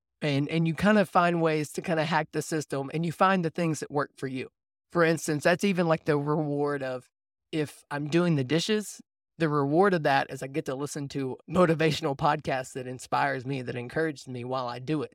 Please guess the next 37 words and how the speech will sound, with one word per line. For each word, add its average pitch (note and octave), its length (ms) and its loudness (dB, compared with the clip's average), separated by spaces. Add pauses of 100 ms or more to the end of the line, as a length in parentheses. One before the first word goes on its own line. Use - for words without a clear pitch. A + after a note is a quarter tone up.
So F3+ 160 -2
it's D3+ 120 -6
kinda G#3 220 2
like F3 160 0
a D3 80 0
win-win. D#3 440 2
It's D#3+ 140 -2
kind G#3+ 180 6
of F#3+ 100 4
a D#3+ 80 4
hack E3 280 2
of D#3 160 0
the D3 140 4
re-, C#3+ 200 2
rewards. D3 680 2 (340)
And D#3 220 4
therefore, D#3 640 4
like, C#3+ 220 2
it C#3+ 240 -4
makes D3 280 -4
me D3 100 0
wanna C#3+ 260 -2
do C#3 160 -6
the B2+ 100 -10
dishes. C3 420 -6
And C#3+ 100 -4
I'm C#3+ 120 -2
like, C#3+ 180 -2
"Great, G3 260 4
now F3 140 4
I F#3+ 60 2
get E3+ 160 -4
to E3+ 60 -4
do F3 120 -2
some D#3+ 160 -4
dishes E3+ 380 2
because D#3 440 -2